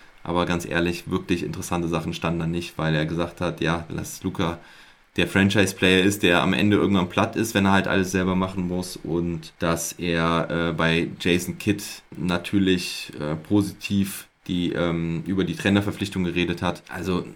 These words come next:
da waren jetzt keine großen Überraschungen drin, aber wenn Dirk natürlich spricht, dann, äh, muss man das natürlich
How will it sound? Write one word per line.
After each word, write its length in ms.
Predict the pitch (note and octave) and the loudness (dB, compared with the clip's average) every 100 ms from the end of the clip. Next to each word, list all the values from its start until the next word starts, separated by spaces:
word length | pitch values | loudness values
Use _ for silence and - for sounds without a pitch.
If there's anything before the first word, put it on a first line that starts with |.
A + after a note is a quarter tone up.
| F2 | -8
da 140 | F#2+ F#2 | 0 4
waren 160 | G2 | 6
jetzt 160 | G#2 G2 | 6 4
keine 220 | A2 G#2+ | 4 6
großen 320 | G2 G#2 G2+ | 6 4 4
Überraschungen 460 | F#2 F2 F#2+ G2 F2+ | 4 4 2 2 0
drin, 160 | F2 E2+ | 0 2
aber 160 | F2 | 2
wenn 160 | F2 E2+ | 2 2
Dirk 320 | E2+ E2+ - | 0 0 -6
natürlich 440 | F2 D#2+ E2 D#2+ | -6 -4 -4 -6
spricht, 400 | - - D#2 - | -6 -4 -6 -4
dann, 260 | D#2 D#2 D2 | -4 -2 -2
äh, 180 | D#2 D#2 | -4 -4
muss 260 | D#2+ - | -6 -6
man 120 | E2 D#2+ | -4 -2
das 180 | D#2 | -2
natürlich 640 | D#2 D#2 - D#2 D#2 D#2 | -6 -8 -6 -2 -2 -4